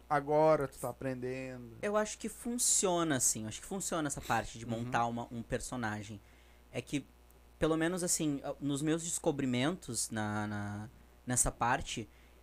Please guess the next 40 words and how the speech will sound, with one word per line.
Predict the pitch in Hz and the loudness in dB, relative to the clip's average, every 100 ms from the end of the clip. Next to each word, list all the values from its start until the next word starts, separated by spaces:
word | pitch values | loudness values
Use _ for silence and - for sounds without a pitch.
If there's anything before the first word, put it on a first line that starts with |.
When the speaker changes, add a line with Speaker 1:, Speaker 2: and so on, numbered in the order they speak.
| - | 2
Speaker 2:
eu | 151 160 | 4 6
entendi | 170 185 175 165 | 4 2 0 -2
que | 214 | 0
a | 190 | 0
minha | 180 202 | 0 -2
persona, | 208 185 - - 160 156 185 123 104 - - - | 0 0 2 2 2 2 2 -2 -2 -12 -20 -8
muitas | 143 175 185 | 0 2 2
vezes | 175 180 | 2 2
a | 185 | 2
persona | 185 156 - 147 185 | 2 4 4 4 2
da | 175 | 0
pessoa, | 151 143 - 135 143 160 - | -2 -2 0 2 2 2 4
ela | 156 160 165 | 2 4 4
é | 156 151 180 - - | 4 4 2 -4 -4
totalmente | 180 196 202 170 160 - | -2 0 -2 -2 -4 -6
distante | 147 - 135 127 117 | -4 -2 -2 -2 -2
dela. | 104 95 - | -4 -4 -10
Speaker 1:
Uhum. | 110 110 123 156 - | -8 -6 -6 -10 -14
Speaker 2:
Tipo, | - - | -16 -4
tu | 113 | 2
olha | 113 117 127 | 4 4 4
no | 131 | 2
camarim, | - 135 160 147 160 | 2 4 6 4 4
a | 190 | 2
pessoa | 208 196 - 180 196 | 2 2 2 4 4
é | |
super | 208 - 175 208 | 4 0 0 -4
calma, | - 147 127 151 139 | 0 4 6 4 2
super | - - 156 | -2 -2 -4
de | 143 | -2
boas. | 135 127 143 175 - - - | 2 4 6 2 -2 -20 -14
Subiu | - 175 160 | -6 0 2
no | 170 | 2
palco, | - 139 160 | 4 4 4
a | |
pessoa, | 151 143 226 - | -2 -2 -2 -8
ah, | - - - - | -6 -4 -6 -8
grita | 139 160 190 165 170 | -2 0 2 0 -2
pra | - | -8
caralho, | 156 156 147 156 151 | -4 0 4 6 4